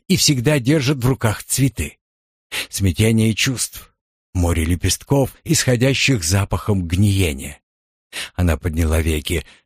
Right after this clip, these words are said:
Этим утром таким она видела Берлин. В подметавших свои тротуары хозяевах кафе в белых фартуках, в уже поблескивающих на солнце вывесках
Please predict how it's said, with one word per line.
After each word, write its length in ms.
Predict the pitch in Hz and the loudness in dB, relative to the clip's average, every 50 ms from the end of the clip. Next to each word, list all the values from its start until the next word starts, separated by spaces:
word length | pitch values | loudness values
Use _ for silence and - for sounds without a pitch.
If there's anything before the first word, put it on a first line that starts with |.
| _ _ - | _ _ -2
Этим 320 | 123 117 - 123 120 - - | 0 2 2 2 0 0 0
утром 380 | 147 151 147 - 123 123 107 | 0 0 0 0 0 -2 0
таким 420 | - 113 110 - - 151 165 160 - | 0 -2 -2 0 0 0 0 0 0
она 240 | - 107 98 95 95 | 0 0 2 2 2
видела 400 | 90 95 101 87 95 90 90 98 | 2 2 2 2 2 2 2 0
Берлин. 520 | 98 95 107 90 92 101 95 87 76 71 _ _ _ _ _ _ _ _ _ _ _ _ _ _ _ _ _ _ _ - - - - | 0 0 -2 -2 0 -2 -2 -2 -4 -6 _ _ _ _ _ _ _ _ _ _ _ _ _ _ _ _ _ _ _ -18 -18 -18 -18
В 120 | - - - | -16 -8 -4
подметавших 720 | - 104 90 98 101 90 - 95 90 - - - 92 - | -2 0 0 0 0 2 2 0 0 0 0 -2 -2 -2
свои 280 | - - 95 90 90 82 | -2 0 0 2 0 0
тротуары 560 | - 90 92 - - 87 85 85 87 85 80 | 0 -2 -2 0 0 0 2 2 0 0 -2
хозяевах 640 | - - 87 80 85 92 87 87 85 90 87 - _ | 0 0 0 2 2 2 2 2 0 -2 -4 -4 _
кафе 440 | - 90 85 - - 131 135 120 - - - | -4 -4 -4 0 0 2 2 2 -2 -4 -4
в 180 | 123 104 92 | -4 -2 0
белых 360 | 92 120 120 113 110 104 - - | 2 2 2 2 0 -2 -4 -4
фартуках, 680 | - 113 107 101 - - 101 - - 107 95 - - - - - - - | -4 -2 -2 -2 -2 -4 -4 -2 0 -2 -2 -2 -6 -14 -18 -14 -8 -2
в 140 | 127 127 | 2 2
уже 200 | 147 127 139 160 | 4 4 4 2
поблескивающих 1000 | 123 - 127 120 113 131 143 123 - - - 113 107 113 110 - - - 101 - - | 2 0 -2 0 2 0 0 0 -2 -2 -2 0 2 2 2 2 2 0 -2 -2 0
на 100 | 101 92 | -2 0
солнце 440 | - - 113 107 104 - - - 98 | 2 2 2 0 0 0 0 0 2
вывесках 680 | 95 123 151 139 131 113 - - 127 123 92 - | 2 4 2 2 2 0 0 0 -2 -2 -2 -4